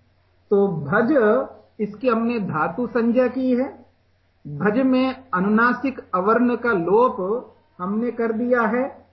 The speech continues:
क्योंकि वो उपदेश में है, इस कारण से। भज अलंत धातु हमारे सामने उपस्थित है। धातु होने के कारण से धातोः इस सूत्र के अधिकार में भावे,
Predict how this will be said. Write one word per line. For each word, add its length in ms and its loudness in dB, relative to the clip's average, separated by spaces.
क्योंकि 260 0
वो 100 4
उपदेश 600 2
में 160 0
है, 180 0
इस 160 -4
कारण 400 0
से। 220 0
भज 560 0
अलंत 340 0
धातु 580 -4
हमारे 280 4
सामने 380 2
उपस्थित 520 0
है। 480 -4
धातु 400 -2
होने 340 4
के 80 -8
कारण 340 0
से 180 0
धातोः 840 0
इस 200 -12
सूत्र 320 -8
के 140 -4
अधिकार 560 0
में 380 -2
भावे, 920 0